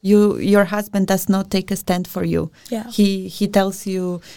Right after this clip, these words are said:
Speaker 1: basically that reputation <laughs> is
Speaker 2: Yeah.
Speaker 1: the most important thing, and
Speaker 2: Honor.
Speaker 1: whatever happens,
Speaker 2: Mm-hmm.
Speaker 1: you know, inside the house,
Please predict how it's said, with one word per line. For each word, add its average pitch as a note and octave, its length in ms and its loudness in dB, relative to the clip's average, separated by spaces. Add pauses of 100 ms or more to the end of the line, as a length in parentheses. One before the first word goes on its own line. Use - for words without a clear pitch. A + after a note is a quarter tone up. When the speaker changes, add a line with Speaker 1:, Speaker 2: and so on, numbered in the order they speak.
(140)
Speaker 1:
basically G3+ 400 0
that F#3+ 160 0
reputation F#3+ 800 -4
<laughs> E3+ 120 -6
is G3 200 0
Speaker 2:
Yeah. F3 80 -6
Speaker 1:
the F3+ 100 0
most F#3 300 -4
important F3+ 460 -6
thing, A3 140 0
and A3 160 0
Speaker 2:
Honor. F#3 40 -2
Speaker 1:
whatever F#3+ 380 -2
happens, F3+ 480 -6 (180)
Speaker 2:
Mm-hmm. A3 360 -12
Speaker 1:
you F#3+ 60 6
know, F#3+ 200 4
inside F#3+ 400 -4
the F3+ 80 -4
house, F3+ 640 -6